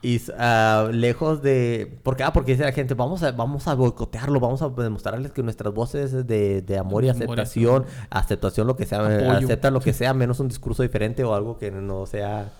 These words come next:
Speaker 2: Que no sea
Speaker 1: que no sea
Speaker 2: <laughs>
Speaker 1: progre", porque esa gente, eh, o sea, cua-, esa, eh, o sea, esa maldita basura humana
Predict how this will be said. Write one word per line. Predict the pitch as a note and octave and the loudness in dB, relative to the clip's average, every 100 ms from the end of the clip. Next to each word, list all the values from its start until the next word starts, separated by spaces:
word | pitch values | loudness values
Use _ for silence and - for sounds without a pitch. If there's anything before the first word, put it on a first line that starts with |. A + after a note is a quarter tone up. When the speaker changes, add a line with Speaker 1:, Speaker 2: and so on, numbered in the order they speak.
| - - - | -20 -20 -14
Speaker 2:
Que | A#2+ | -10
no | A#2 | -8
sea | B2+ B2+ - - - | -6 -6 2 2 4
Speaker 1:
que | A#2 A2+ | -2 -2
no | A2+ | -4
sea | C3+ | -2
Speaker 2:
<laughs> | B2+ | -2
Speaker 1:
progre", | A#2+ B2+ B2+ | 0 2 2
porque | B2+ A#2+ B2 | 0 -4 -4
esa | D3+ D#3+ | -4 -4
gente, | F3 F3 G#3 G3+ D3+ B2 | -2 0 4 2 2 -2
eh, | A#2+ | -2
o | A2 | 0
sea, | C3 B2+ | -2 -4
cua-, | - - - - | -8 -12 -18 -8
esa, | - - C#3 E3 | -6 -6 -6 -10
eh, | - | -2
o | E3 | 0
sea, | D#3 | 2
esa | D#3 F#3 G3 | 0 2 2
maldita | G#3+ F3+ D#3 - G#3 | 2 2 0 2 2
basura | F3+ G3+ G#3 | 4 4 4
humana | G3+ G3+ G3+ G3 G#3+ | 4 6 4 4 2